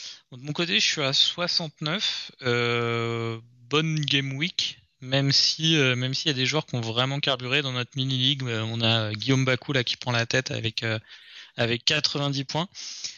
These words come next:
Euh, plus, euh, plus sur les, les comptes que je suis sur Twitter, euh, sur les bons joueurs, il y a, il y a quand même, euh, il y a quand même de, pas mal de gros, gros scores sur cette game week.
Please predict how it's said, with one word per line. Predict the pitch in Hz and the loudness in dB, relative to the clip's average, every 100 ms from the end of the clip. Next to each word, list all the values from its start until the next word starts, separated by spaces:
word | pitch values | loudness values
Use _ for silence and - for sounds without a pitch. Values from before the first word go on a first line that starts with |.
| - - | -10 -2
Euh, | 113 110 110 110 | 0 2 0 -2
plus, | - - 147 147 - | -8 -2 2 4 4
euh, | 127 120 120 | 2 2 2
plus | 117 - 139 143 - 120 | -2 -8 -6 -4 -2 0
sur | - 123 113 | 0 -2 -2
les, | 117 113 113 | 0 2 2
les | 113 | 0
comptes | 113 120 | -2 -4
que | - 117 | -2 -2
je | 113 | 0
suis | - 135 | 0 2
sur | - 113 | 2 0
Twitter, | - 120 127 123 | -4 -4 -2 0
euh, | 120 117 | 0 0
sur | - 113 | 0 0
les | 113 | 0
bons | 113 | 0
joueurs, | 113 127 | 2 2
il | 127 | 4
y | |
a, | 110 | 4
il | 110 | 2
y | |
a | 107 | 0
quand | - 127 | 0 0
même, | 131 | 2
euh, | 117 113 113 | 0 0 0
il | 131 | 0
y | 117 | 0
a | 110 | 2
quand | 127 | 2
même | 131 127 | 2 2
de, | 117 113 110 - | 0 -2 -4 0
pas | 131 | 2
mal | 139 139 | 2 0
de | 127 | -4
gros, | 113 120 131 | -4 -2 -2
gros | 127 123 | 0 -2
scores | - 131 - | 0 0 0
sur | 131 | -2
cette | 131 | -2
game | 123 123 131 | -2 -2 -2
week. | 175 - | -4 -6